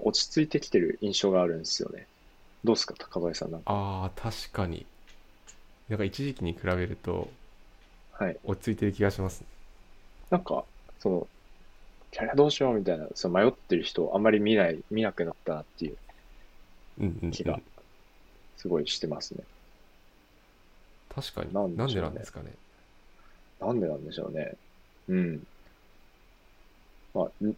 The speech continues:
Speaker 1: 状況もあるんですかね、なんか、今の。まあ、そんなこと、どうかな。
Speaker 2: あー、どうなんだろうな。
Speaker 1: あ、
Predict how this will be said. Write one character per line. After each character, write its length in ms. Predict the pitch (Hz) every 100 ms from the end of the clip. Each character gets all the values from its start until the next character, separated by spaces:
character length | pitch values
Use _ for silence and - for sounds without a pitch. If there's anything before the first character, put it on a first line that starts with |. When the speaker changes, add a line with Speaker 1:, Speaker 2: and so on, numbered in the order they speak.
| -
Speaker 1:
状 240 | 107 143
況 220 | 175 208
も 160 | 185 175
あ 40 |
る 60 | 156
ん 60 | 85
で 40 |
す 100 | -
か 80 | 82
ね、 120 | 87
な 80 | 80
ん 80 | -
か、 220 | - - - - - -
今 180 | 92 82
の。 160 | - - - - - - - - - -
ま 40 | 98
あ、 40 |
そ 120 | -
ん 60 | 90
な 60 |
こ 120 | 92 -
と、 180 | - - - -
ど 80 | 98
う 40 |
か 120 | -
な。 80 | 67
Speaker 2:
あ 40 | - 87
ー、 580 | 90 90 85 - -
ど 180 | - 156
う 20 |
な 120 | 139 87
ん 120 | 80
だ 80 | -
ろ 60 | -
う 40 | -
な。 1900 | - - - - - - - - - - - - - - - - -
Speaker 1:
あ、 20 | -